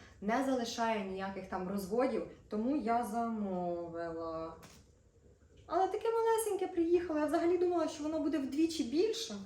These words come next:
А це приїхав якийсь рушничок руки витирати, а не машину мити. Ну,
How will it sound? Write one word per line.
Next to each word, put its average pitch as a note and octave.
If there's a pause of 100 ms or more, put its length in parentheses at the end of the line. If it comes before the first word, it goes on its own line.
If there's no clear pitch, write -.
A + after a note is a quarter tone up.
(1160)
А C#4+
це G4
приїхав F4+
якийсь E4+ (640)
рушничок D#4+
руки B3+
витирати, F#3+
а F#3+
не F#3+
машину F#3+
мити. F3 (600)
Ну, -